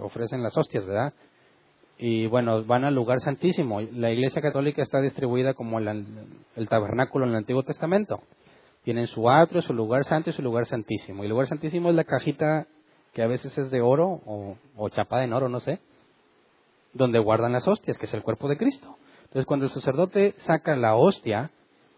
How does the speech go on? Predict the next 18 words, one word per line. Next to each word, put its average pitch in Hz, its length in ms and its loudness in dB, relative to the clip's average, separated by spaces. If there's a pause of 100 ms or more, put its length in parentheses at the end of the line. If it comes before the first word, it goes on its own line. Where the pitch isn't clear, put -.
(100)
ellos 135 280 -2
aseguran 131 600 0
que 113 140 -6
cuando 110 240 -4
el 107 60 -8
sacerdote 123 600 -2
ora 135 480 6
y 110 120 0
hace 131 200 -2
todo 143 240 -2
ese 151 160 -4
ritual, 143 540 6 (600)
Jesús 147 460 0
se - 100 0
convierte 120 560 -2
en 110 120 -6
la 113 120 -4
hostia, 117 500 -2